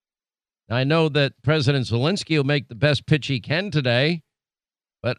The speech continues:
I don't see that Republicans are gonna be per-, you know, persuaded here,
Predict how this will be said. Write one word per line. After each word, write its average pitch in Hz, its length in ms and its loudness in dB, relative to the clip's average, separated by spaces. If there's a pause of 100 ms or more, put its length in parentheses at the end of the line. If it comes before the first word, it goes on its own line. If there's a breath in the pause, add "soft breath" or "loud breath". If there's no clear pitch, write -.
I 139 100 0
don't 165 200 -2
see 196 320 -2
that 139 340 -2 (720)
Republicans 151 840 -2 (640)
are 143 80 -2
gonna 160 220 -2
be 160 140 -2
per-, 147 360 -2 (320)
you 160 80 0
know, 151 100 2
persuaded 175 680 0
here, 120 340 4